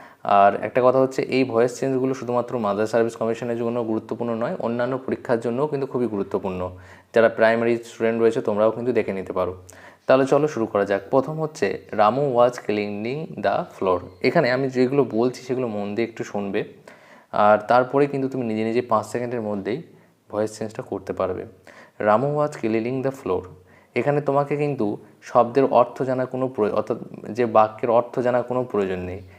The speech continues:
এখানে আমি তোমাকে যেগুলো শর্ট ট্রিক বলবো, সেগুলো একটু মনে রাখবে, তাহলেই কিন্তু হবে। "রামু was cleaning the floor।" এখানে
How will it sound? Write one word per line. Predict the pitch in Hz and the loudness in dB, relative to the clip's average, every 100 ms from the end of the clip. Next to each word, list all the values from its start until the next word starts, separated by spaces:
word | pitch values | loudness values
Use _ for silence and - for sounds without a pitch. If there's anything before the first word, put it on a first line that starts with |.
| _ | _
এখানে | 127 131 139 | -2 0 0
আমি | 127 131 | 0 0
তোমাকে | 135 135 | 0 0
যেগুলো | 127 131 | 0 0
শর্ট | 131 - 120 120 | 0 2 2 2
ট্রিক | 131 127 120 | -2 0 2
বলবো, | 110 101 156 | 2 2 -2
সেগুলো | - 117 123 127 | -2 -2 0 0
একটু | 127 | 0
মনে | 120 98 92 | -4 -4 -2
রাখবে, | 92 92 92 90 - - _ | -2 -2 -6 -6 -14 -20 _
তাহলেই | - 110 117 | 0 2 2
কিন্তু | 113 110 107 | 0 -2 -2
হবে। | 101 92 95 - - _ | 0 0 -4 -10 -20 _
"রামু | 113 110 127 147 147 | 4 4 4 0 0
was | 147 | 0
cleaning | - 123 123 131 135 | 2 2 2 -2 -2
the | 131 | -4
floor।" | - 92 87 87 | -2 -4 -4 -6
এখানে | 113 131 151 165 | -2 -2 0 -4